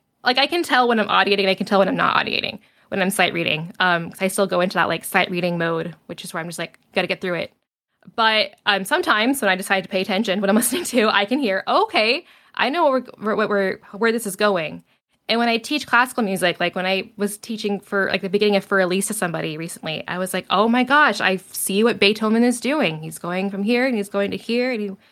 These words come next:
goes here, and oh my gosh, that's amazing." And I just have a, a deeper appreciation to what I'm listening to, as opposed to, "That sounds really cool. That sounds really good."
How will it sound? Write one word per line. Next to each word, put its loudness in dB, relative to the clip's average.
goes 2
here, 4
and 0
oh 4
my 6
gosh, 4
that's 0
amazing." 4
And 4
I 2
just -10
have 0
a, -6
a -6
deeper -4
appreciation -2
to -14
what -2
I'm -4
listening -6
to, -6
as -4
opposed -4
to, -8
"That 0
sounds 2
really 2
cool. -2
That -4
sounds -2
really -2
good." -6